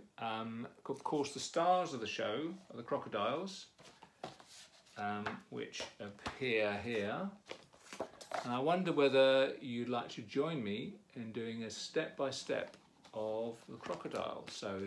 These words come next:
get your pencil and paper ready and let's have a go. Okay, so I hope this is going to be okay. I have some problems with shadows today, so I hope you can read this, watch it, see it okay. <laughs> Right,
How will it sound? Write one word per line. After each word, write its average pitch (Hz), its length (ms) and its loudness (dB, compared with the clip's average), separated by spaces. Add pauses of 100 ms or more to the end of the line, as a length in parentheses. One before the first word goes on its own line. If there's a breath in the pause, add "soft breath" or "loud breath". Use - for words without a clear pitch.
get - 140 -6
your 165 100 -6 (120)
pencil 180 360 -6
and 147 100 -2
paper 143 280 -4
ready 180 380 0 (300)
and 104 260 -4
let's - 240 -6
have - 120 -6
a - 40 -4
go. - 240 -2 (2250)
Okay, 139 560 2
so 123 420 2 (520)
I 107 80 -4
hope 139 300 0
this 156 200 -4
is 160 60 -2
going 120 200 2
to 117 40 6
be 113 160 2
okay. 104 720 0 (160)
I 107 60 -4
have 143 160 -2
some 151 160 -2
problems 123 340 0
with 104 100 0
shadows 101 480 -2
today, 87 460 -6
so 92 280 -6 (1300)
I 95 100 -4
hope 104 200 -2
you 110 100 -2
can 92 140 -2
read 90 220 -2
this, - 180 -8 (120)
watch - 300 -6
it, - 100 -8 (140)
see - 200 -6
it 98 200 -6
okay. - 240 -10 (140)
<laughs> 240 60 0 (640 loud breath)
Right, 202 200 4